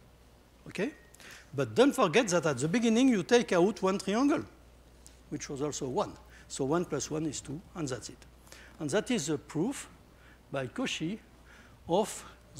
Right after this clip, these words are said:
the Euler formula, which is completely combinatorial, completely without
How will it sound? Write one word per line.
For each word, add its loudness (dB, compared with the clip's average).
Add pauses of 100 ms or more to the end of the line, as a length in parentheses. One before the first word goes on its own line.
the -2 (640)
Euler 2
formula, -4 (1120)
which -2
is 0
completely 0
combinatorial, -2
completely -12 (420)
without 0